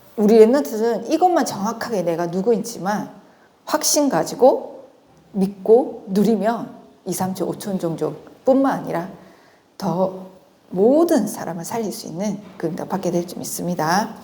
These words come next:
정체성, 나는 누구이냐? 우리, 난 누구예요? 하나님의 자녀예요. 그래서 우리는 하나님의 은혜 없이는 아무것도 할 수 없어, 사실.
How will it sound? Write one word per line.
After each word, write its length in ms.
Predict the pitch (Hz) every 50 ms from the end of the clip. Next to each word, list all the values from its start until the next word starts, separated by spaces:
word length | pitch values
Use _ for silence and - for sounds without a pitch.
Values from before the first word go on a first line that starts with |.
| - - - - - - - - - - -
정체성, 640 | - 185 170 170 170 - 180 - - - - 180
나는 320 | 170 170 185 214 240 220 190
누구이냐? 640 | 180 180 180 190 160 - - 165 180 175 - - - - - - _ _ _ _ _ -
우리, 160 | 185 185 196 190 190 - - - - - - -
난 200 | 190 196 196 196
누구예요? 360 | 214 208 240 220 208 220 247 277 - - - - - - - - - - - - - - _
하나님의 680 | - - - 269 277 277 269 262 233 196 185 160 165 156
자녀예요. 680 | - - - 175 170 175 185 190 180 - - - 185 190 190 - - - _ _ _ _ _ _ - - - - - - - - - - - - - - - -
그래서 300 | - 233 247 240 226 208
우리는 260 | 196 214 208 226 247
하나님의 640 | 262 262 294 349 381 392 381 339 302 277 240 - 285
은혜 200 | 339 349 330 269
없이는 540 | 160 - - - 226 214 226 254 226 - -
아무것도 440 | - 247 294 466 466 466 466 370 349
할 100 | 269 254
수 140 | - -
없어, 200 | - - - - -
사실. 360 | - - - - - - -